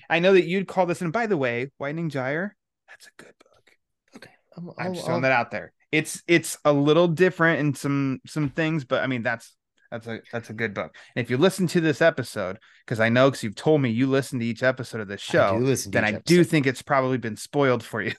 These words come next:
Speaker 1: <laughs> what happens in
Speaker 2: Oh,
Speaker 1: that
Speaker 2: it was
Speaker 1: book.
Speaker 2: spoiled for me
Speaker 1: <laughs>
Speaker 2: way before
Speaker 1: Long time
Speaker 2: the
Speaker 1: ago? I didn't do it?
Speaker 2: Batman,
Speaker 1: Okay.
Speaker 2: the,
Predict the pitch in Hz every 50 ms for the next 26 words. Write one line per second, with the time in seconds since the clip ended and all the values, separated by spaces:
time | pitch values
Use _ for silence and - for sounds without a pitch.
0 | _ _ _ - - _ _ - 127 117 127 131 127 - 135 123 107 107 107 139
1 | 139 139 147 175 190 - - - - 160 151 - 131 269 - - 254 123 208 214
2 | 208 190 214 - - 165 123 127 123 - - - - - 120 117 113 110 107 104
3 | 101 98 95 - 131 143 156 165 165 156 - 175 175 175 175 175 175 175 143 135
4 | 131 143 131 131 156 151 - - - - - - 139 139 -